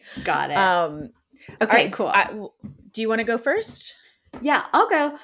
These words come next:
Speaker 2: Okay.
Speaker 1: Um, so I'm gonna, I'm not gonna say they're both number five. I'm gonna say that one is number five and one is an honorable mention.
Speaker 2: Okay.
Speaker 1: Uh, so number five for me is that show Last of Us, the zombie show, which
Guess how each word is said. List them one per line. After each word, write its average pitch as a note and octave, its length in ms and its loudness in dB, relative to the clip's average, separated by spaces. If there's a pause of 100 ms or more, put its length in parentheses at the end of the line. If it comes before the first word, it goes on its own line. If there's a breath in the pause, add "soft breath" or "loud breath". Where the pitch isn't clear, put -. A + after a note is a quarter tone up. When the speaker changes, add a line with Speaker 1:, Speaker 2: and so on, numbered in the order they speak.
Speaker 2:
Okay. A3 100 2
Speaker 1:
Um, B3+ 240 4 (240)
so F#3 460 4
I'm C4 180 4
gonna, D4 220 4
I'm A#3 200 2
not C#4+ 200 4
gonna F#4 180 2
say C#4 220 4
they're B3 160 6
both A3 380 0
number F#3 260 -4
five. F3 240 0
I'm F3 160 -2
gonna F#3+ 220 0
say G3+ 220 -2
that F3 140 0
one G3+ 160 0
is B3+ 160 -2
number B3 180 0
five F#3+ 240 4
and F3 120 -2
one E3 120 0
is E3 120 -2
an E3+ 200 -2
honorable D3+ 460 -6
mention. C#3 680 -8 (260 loud breath)
Speaker 2:
Okay. G#3+ 180 0
Speaker 1:
Uh, D3 280 4
so G#3+ 260 2
number A3+ 380 2
five B3 480 2
for C4 160 -2
me G3 360 -2
is F3 280 -4
that E3+ 260 0
show F#3 380 -2
Last E3 440 -2
of A#3 140 -4
Us, C4 380 0
the F#3 100 -6
zombie F3 400 -6
show, C4+ 240 -4
which D4 220 0